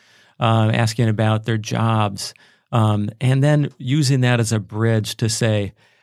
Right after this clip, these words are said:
"Hey, you know, how, how's your soul? How's your faith?" Um, when, when you go through these difficulties, do you ever, do you ever pray about these things? Has that been a support to you? So there's, there's a kind of a natural way to go from physical symptoms all the way to,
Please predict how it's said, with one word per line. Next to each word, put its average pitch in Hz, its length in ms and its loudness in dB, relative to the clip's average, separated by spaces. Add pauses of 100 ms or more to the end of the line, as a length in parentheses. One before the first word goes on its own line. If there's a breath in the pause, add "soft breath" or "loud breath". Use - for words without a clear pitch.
"Hey, 120 400 0 (220)
you 120 140 -2
know, 110 180 0 (200)
how, 143 260 -2
how's 123 220 0
your 120 120 2
soul? 107 260 0
How's 120 240 -2
your 113 120 -2
faith?" 107 540 -4 (100)
Um, 104 340 -12 (580 soft breath)
when, 120 320 2
when 143 340 2
you 135 80 2
go 131 220 2
through 120 260 -2
these 107 180 -2
difficulties, 110 640 -2
do 123 100 -4
you 123 60 4
ever, 120 180 0 (240)
do 160 80 -2
you 175 40 2
ever 180 160 2
pray 127 260 2
about 104 260 -2
these - 220 -8
things? - 320 -8
Has 117 140 -2
that 127 220 0
been 107 140 -2
a 98 60 -2
support 110 520 -4
to 110 140 -6
you? 110 200 -8 (420 soft breath)
So - 160 0
there's, 135 240 4
there's 131 300 0
a 131 40 0
kind 196 220 -2
of 180 60 2
a 127 80 4
natural 117 720 2
way 110 500 2 (460 soft breath)
to 113 400 2
go 123 280 2
from 107 580 0
physical 120 480 -2
symptoms 110 640 0
all 147 200 -6
the 127 120 0
way 110 320 2
to, 110 460 -2